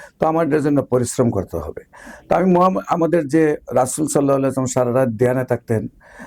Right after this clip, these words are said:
আমাদের যে ইমাম আবু হানিফা, আহ, এশার উজু দিয়ে ফজরের নামাজ পড়তেন, এই জিনিসগুলো ফলো করে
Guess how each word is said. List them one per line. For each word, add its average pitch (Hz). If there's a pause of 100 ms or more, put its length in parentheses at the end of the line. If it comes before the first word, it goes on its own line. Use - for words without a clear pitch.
আমাদের 131
যে 135
ইমাম 147
আবু 127
হানিফা, 135 (400)
আহ, 123
এশার 147
উজু 143
দিয়ে 135
ফজরের 135
নামাজ 123
পড়তেন, 107
এই 160
জিনিসগুলো 165
ফলো 135
করে 120